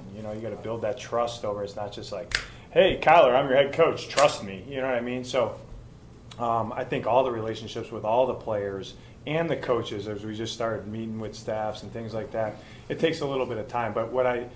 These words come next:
what, what keeps, what keeps, um, oozing through this guy is his competitiveness. And, you know, and, and that's a different form of competing, what he's doing right now.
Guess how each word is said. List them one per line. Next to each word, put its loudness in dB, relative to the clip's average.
what, -2
what -2
keeps, -6
what -6
keeps, -8
um, -2
oozing 2
through -2
this -4
guy 0
is -6
his -10
competitiveness. -6
And, -6
you -8
know, -4
and, -8
and -10
that's -2
a -8
different -6
form 0
of -6
competing, -10
what -2
he's -10
doing -8
right -4
now. -2